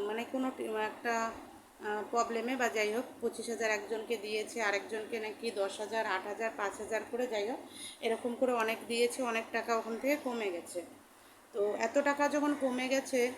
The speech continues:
তো মনে হয় না যে আর এই, এইটুকু টাকা প্রিয়া রাখবে এত কথার পরে। তো আমিও একটা কথা প্রিয়াকে বলতে চাচ্ছি, প্রিয়া, তুমি দয়া করে যতটা টাকা তুমি তুলেছো, তুমি সবার, সবাইকে দিয়ে দাও, যার টাকা তাদেরকে দিয়ে দাও, বা তুমি ডোনেশনে দিয়ে যাও। আমি জানি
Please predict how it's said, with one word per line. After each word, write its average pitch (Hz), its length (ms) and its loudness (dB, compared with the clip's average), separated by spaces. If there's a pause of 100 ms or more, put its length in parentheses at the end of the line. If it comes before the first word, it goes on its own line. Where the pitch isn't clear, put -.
(340)
তো 247 140 4
মনে 240 340 2
হয় 302 160 6
না 294 140 6
যে 277 120 6
আর 240 140 6
এই, 247 240 8
এইটুকু 269 420 2
টাকা 254 300 0
প্রিয়া 254 400 2
রাখবে 180 500 2
এত 196 340 0
কথার 220 340 0
পরে। 185 300 0 (440)
তো 233 160 -8
আমিও 277 300 6
একটা 285 320 2
কথা 277 220 2
প্রিয়াকে 240 420 2
বলতে 233 280 2
চাচ্ছি, 240 320 -4
প্রিয়া, 269 320 2
তুমি 277 240 4
দয়া 220 360 4
করে 311 340 4
যতটা 240 400 0
টাকা 247 360 0
তুমি 269 260 2
তুলেছো, 277 440 2 (440)
তুমি 269 240 6
সবার, 233 300 2 (180)
সবাইকে 247 480 2
দিয়ে 247 240 4
দাও, 180 240 4
যার 233 140 2 (120)
টাকা 285 240 2
তাদেরকে 240 440 0
দিয়ে 226 280 -2
দাও, 262 160 2
বা 220 160 2
তুমি 240 200 -4
ডোনেশনে 214 540 0
দিয়ে 220 200 -2
যাও। 254 140 0
আমি 247 240 2
জানি 269 340 4